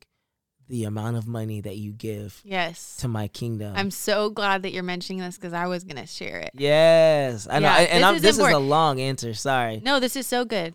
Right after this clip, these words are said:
Speaker 1: Yeah.
Speaker 2: This, maybe we should call this giving in marriage,
Speaker 1: <laughs>
Speaker 2: because
Speaker 1: Yeah,
Speaker 2: this is where it's
Speaker 1: maybe.
Speaker 2: going.
Speaker 1: This is, yeah, this is where it's going, because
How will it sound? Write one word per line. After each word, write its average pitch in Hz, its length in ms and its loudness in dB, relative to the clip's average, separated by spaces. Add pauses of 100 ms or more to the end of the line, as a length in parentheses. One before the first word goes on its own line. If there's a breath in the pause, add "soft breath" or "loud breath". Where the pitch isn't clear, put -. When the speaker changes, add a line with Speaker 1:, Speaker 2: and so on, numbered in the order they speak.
Speaker 1:
Yeah. 123 480 -4 (140)
Speaker 2:
This, 214 180 -14
maybe 233 220 0
we 269 120 -2
should 262 160 -6
call 220 200 0
this 185 300 -6 (340)
giving 170 460 -8
in 156 440 -12 (340)
marriage, 104 440 -14
Speaker 1:
<laughs> - 0 -
Speaker 2:
because 185 440 6
Speaker 1:
Yeah, 196 300 8
Speaker 2:
this 214 140 2
is 170 60 4
where 202 160 6
it's 208 80 2
Speaker 1:
maybe. 226 140 2
Speaker 2:
going. 180 400 4
Speaker 1:
This 160 40 -12
is, - 20 -16 (300 loud breath)
yeah, 139 80 4
this 156 180 0
is 160 120 -2
where 143 140 4
it's 127 100 -2
going, 120 340 -2
because 120 340 -6